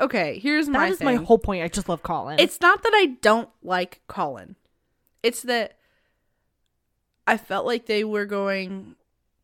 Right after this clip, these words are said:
Speaker 1: in one direction with him all throughout the season, and then at the very end, he was like,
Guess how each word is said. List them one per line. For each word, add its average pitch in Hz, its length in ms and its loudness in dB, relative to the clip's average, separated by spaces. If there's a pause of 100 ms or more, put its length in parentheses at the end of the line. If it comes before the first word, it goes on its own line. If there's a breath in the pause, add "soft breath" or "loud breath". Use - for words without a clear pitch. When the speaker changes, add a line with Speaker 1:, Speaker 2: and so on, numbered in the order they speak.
(420)
Speaker 1:
in 208 260 -4
one 208 140 0
direction 208 380 -2
with 185 120 -10
him 185 260 -10
all 180 140 -6
throughout 175 260 -8
the 180 80 -16
season, 165 440 -10
and 175 140 -10
then 170 160 -8
at 98 80 -12
the 165 100 -14
very 185 380 -4
end, 170 220 -8
he 180 140 -8
was 170 300 -10
like, 170 260 -8